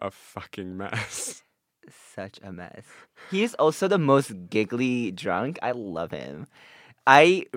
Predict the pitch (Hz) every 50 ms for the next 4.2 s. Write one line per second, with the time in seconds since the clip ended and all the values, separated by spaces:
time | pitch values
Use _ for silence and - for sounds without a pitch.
0 | 127 139 - 127 135 143 147 156 151 143 - - _ - 117 120 - - 135 127
1 | 131 131 131 123 120 - - _ _ _ - - 135 143 147 143 - 139 123 120
2 | 110 110 101 104 104 - - - - - 127 117 107 107 - 113 107 98 120 156
3 | 160 156 - - 151 143 139 131 113 101 101 98 92 - _ 123 117 104 110 120
4 | - - 104